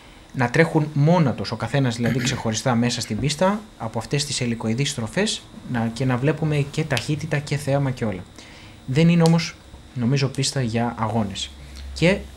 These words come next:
Speaker 1: αξιοσημείωτο είναι το γεγονός ότι αυτή η πίστα θα χρησιμοποιηθεί μόνο δύο φορές όλες και όλες.
Speaker 2: Ακριβώς.
Speaker 1: Δηλαδή, μία το δύο χιλιάδες είκοσι ένα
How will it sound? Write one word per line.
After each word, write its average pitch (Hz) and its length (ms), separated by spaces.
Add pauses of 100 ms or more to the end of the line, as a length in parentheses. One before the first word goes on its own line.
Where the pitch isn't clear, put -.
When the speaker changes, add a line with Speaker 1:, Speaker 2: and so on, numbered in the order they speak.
(300)
Speaker 1:
αξιοσημείωτο 135 680
είναι 160 120
το 160 100
γεγονός 131 440
ότι - 120
αυτή 120 180
η - 20
πίστα 165 320
θα 156 120
χρησιμοποιηθεί 127 580
μόνο 165 260
δύο 160 160
φορές 170 320
όλες 101 180
και - 100
όλες. 98 280 (380)
Speaker 2:
Ακριβώς. 107 640
Speaker 1:
Δηλαδή, 143 400
μία 139 280
το 143 100
δύο 123 200
χιλιάδες 135 220
είκοσι - 260
ένα 196 240